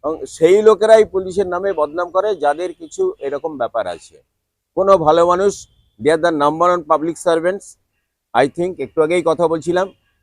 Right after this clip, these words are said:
only the physicians and the, and the pil-, পুলিশ, দুইজন রাত দুপুরে বা চব্বিশ ঘন্টা ডিউটি করে, আমরা দুজন করি, এবং আমরা দুজন কখনো মানুষের স্বার্থেই কাজ করি, মানুষের বিরুদ্ধে কাজ করি না, কখনোই করি না।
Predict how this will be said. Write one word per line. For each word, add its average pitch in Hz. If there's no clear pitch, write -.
only 156
the 175
physicians 165
and 165
the, 170
and 160
the 160
pil-, 143
পুলিশ, 143
দুইজন 170
রাত 127
দুপুরে 156
বা 147
চব্বিশ 139
ঘন্টা 151
ডিউটি 139
করে, 151
আমরা 135
দুজন 127
করি, 147
এবং 139
আমরা 165
দুজন 165
কখনো 160
মানুষের 151
স্বার্থেই 156
কাজ 147
করি, 170
মানুষের 151
বিরুদ্ধে 139
কাজ 151
করি 151
না, 147
কখনোই 202
করি 143
না। 85